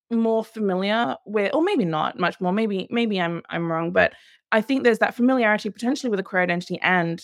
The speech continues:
um, somebody who struggles with a mental health in self-compassion and in understanding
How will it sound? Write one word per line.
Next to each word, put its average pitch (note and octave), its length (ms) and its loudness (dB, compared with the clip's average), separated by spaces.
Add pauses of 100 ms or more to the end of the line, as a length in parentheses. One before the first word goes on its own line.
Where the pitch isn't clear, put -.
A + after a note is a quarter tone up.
(100)
um, E3 300 0
somebody E3+ 380 -4
who F#3 100 -8
struggles F3 300 -6
with F3 80 -10
a E3+ 40 -8
mental E3+ 240 -4
health F#3 240 2 (280)
in G#3 420 4 (480)
self-compassion B3 960 0
and G#3+ 120 4
in G3+ 180 0
understanding G3+ 960 -2